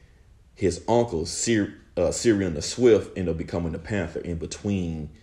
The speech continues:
T'Chaka and T'Challa. So he, he had a, he has a, he isn't talked about as much as the other ones, but he had an integral part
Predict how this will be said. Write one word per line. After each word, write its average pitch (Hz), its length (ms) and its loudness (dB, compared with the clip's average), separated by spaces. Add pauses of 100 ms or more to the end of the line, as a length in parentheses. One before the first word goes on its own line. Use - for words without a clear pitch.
(140)
T'Chaka 82 500 -4
and 73 180 -10
T'Challa. 73 600 -6 (880)
So 82 640 2 (200)
he, 113 260 0
he 113 200 2
had 110 160 8
a, 87 60 4
he 135 320 0
has 113 300 4
a, 95 260 2 (140)
he 175 140 4
isn't 131 200 6
talked 127 260 6
about 107 160 6
as 90 80 -2
much 107 200 4
as - 80 -6
the 87 100 -2
other 113 180 6
ones, 104 100 0
but 95 100 -2
he 110 80 2
had 101 140 6
an 82 60 2
integral 85 580 0
part 92 480 2